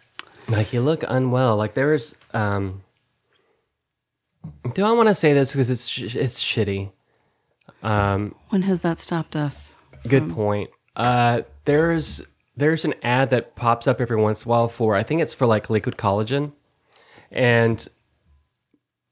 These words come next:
Speaker 1: hats off to the men and women who reach, that are in the public eye and they reach a certain age and they don't get their faces zapped and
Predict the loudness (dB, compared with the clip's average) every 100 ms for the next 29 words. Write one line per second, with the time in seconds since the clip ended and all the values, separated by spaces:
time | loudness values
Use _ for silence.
0 | _ -14 -6 -2 -2 -4 -6 -2 0 2
1 | 0 -6 -20 _ _ _ -16 -6 -2 0
2 | 0 0 0 0 0 -2 -6 _ _ _
3 | _ 0 2 0 -4 0 0 2 2 2
4 | 2 0 0 0 2 2 0 0 0 -2
5 | -4 -4 -2 2 0 0 0 0 0 0
6 | 0 -2 -4 -2 -2 0 -2 -2 -4 -4
7 | -2 0 0 -2 -2 -2 -2